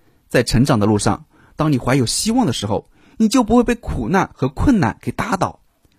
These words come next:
而是相信自己会在时间的积累下成为那个最好的自己。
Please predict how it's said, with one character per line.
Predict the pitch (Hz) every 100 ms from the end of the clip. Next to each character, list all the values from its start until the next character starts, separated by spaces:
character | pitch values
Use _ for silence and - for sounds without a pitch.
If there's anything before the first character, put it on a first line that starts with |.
| -
而 | 107
是 | 123
相 | 127 139
信 | 139 131
自 | 131
己 | 113 76 - -
会 | - 196
在 | 160
时 | - 156
间 | 202
的 | 180
积 | - 240
累 | 214 101
下 | 110 85 _ _
成 | - 117
为 | 123 113
那 | 117
个 | 101 - -
最 | - - 196
好 | - 95
的 | 92
自 | 123
己。 | 101 85